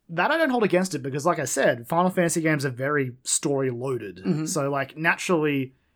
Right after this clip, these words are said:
Speaker 1: taking what was once a text box that you would read and then
Speaker 2: Yep.
Speaker 1: press X and turning that into a fully voiced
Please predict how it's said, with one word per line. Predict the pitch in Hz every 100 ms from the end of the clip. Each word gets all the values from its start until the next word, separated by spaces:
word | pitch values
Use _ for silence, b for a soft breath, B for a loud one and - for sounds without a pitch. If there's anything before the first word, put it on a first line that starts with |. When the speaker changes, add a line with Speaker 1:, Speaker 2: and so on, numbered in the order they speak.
| _ _ -
Speaker 1:
taking | - 185 208 202 190
what | 165 156
was | 151 127
once | 151 143 -
a | 135
text | - - 180 -
box | 143 120 -
that | 147
you | 143
would | 147 120
read | 117 131 120 117
and | 127 131
then |
Speaker 2:
Yep. | 151 123
Speaker 1:
press | 135 - -
X | 143 - - - - b b b -
and | 160 139
turning | 180 165
that | 151 160
into | 143 147
a | 123
fully | - 156 151 151 139
voiced | 117 131 139 131